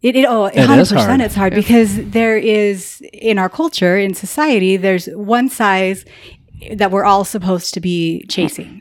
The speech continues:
Speaker 2: Both men and women.
Speaker 1: Correct.
Speaker 3: Yeah.
Speaker 1: Yes. Speaking equal.
Speaker 3: Yeah.
Speaker 2: Mm-hmm.
Speaker 1: Um, eh,
Speaker 3: Social media age has made it worse.
Speaker 1: A hundred percent.
Speaker 3: Um, you see those beautiful pictures on Instagram or on Facebook, and you're like,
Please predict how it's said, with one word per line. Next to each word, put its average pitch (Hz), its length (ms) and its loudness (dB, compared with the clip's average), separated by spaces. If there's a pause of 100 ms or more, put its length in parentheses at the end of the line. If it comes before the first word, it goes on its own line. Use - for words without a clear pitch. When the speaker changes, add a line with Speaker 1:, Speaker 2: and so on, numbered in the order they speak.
Speaker 2:
Both 131 200 2
men 120 160 6
and 131 140 4
women. 110 280 2 (160)
Speaker 1:
Correct. - 360 -4
Speaker 3:
Yeah. 196 80 2
Speaker 1:
Yes. 170 380 -2
Speaking 196 540 -2
equal. 180 500 -10 (140)
Speaker 3:
Yeah. 107 200 4
Speaker 2:
Mm-hmm. 110 340 2
Speaker 1:
Um, 196 260 0
eh, - 100 -12 (800)
Speaker 3:
Social 240 360 2
media 226 280 -2
age 190 200 -4
has 196 160 -8
made 185 120 -4
it - 80 -8
worse. - 400 -10 (240)
Speaker 1:
A 208 60 0
hundred 214 200 4
percent. 185 440 -4 (600)
Speaker 3:
Um, 190 200 -2
you 202 120 -4
see 214 300 -4
those 208 240 -4
beautiful 208 460 -4
pictures 208 400 -10
on 196 160 -6
Instagram 190 600 -6
or 180 120 -2
on 185 140 -4
Facebook, 185 600 -6
and 185 80 -12
you're 190 120 -10
like, 190 280 -10